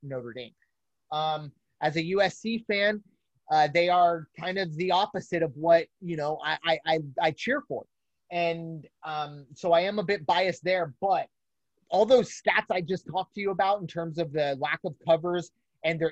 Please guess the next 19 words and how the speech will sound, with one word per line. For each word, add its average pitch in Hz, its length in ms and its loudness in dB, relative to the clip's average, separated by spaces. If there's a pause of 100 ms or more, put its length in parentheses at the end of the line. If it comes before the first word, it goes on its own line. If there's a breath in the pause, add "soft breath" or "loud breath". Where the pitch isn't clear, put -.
inability 185 560 -2
to 160 160 0
outperform 170 640 0
their, 160 300 0
uh, 147 160 4
preseason 185 540 -4
ranking 170 460 -2
or 147 160 -6
expectations, 170 840 -4
if 180 140 -6
you 202 120 -12
will, 214 280 -2 (320 soft breath)
those 233 380 2
are 175 120 0
not 151 380 0
biased. 117 500 -4
Those 208 260 2
are 156 100 -4 (120)
fact. 143 260 -2